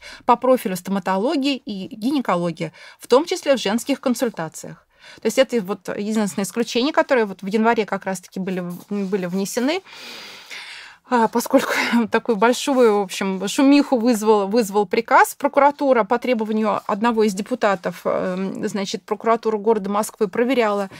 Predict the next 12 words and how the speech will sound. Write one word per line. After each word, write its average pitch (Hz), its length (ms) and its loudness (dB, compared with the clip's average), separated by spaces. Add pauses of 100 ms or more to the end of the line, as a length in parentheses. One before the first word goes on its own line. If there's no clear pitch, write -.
(300)
а, 202 400 -2
данный 208 280 2
приказ 202 420 -4
на 208 120 -2
соблюдение 202 480 -2
законности. 285 800 -2
М, - 600 -12
прокуратура 254 480 0
не 254 160 6
усмотрела 220 600 0
нарушений 330 500 -4
закона. 277 520 0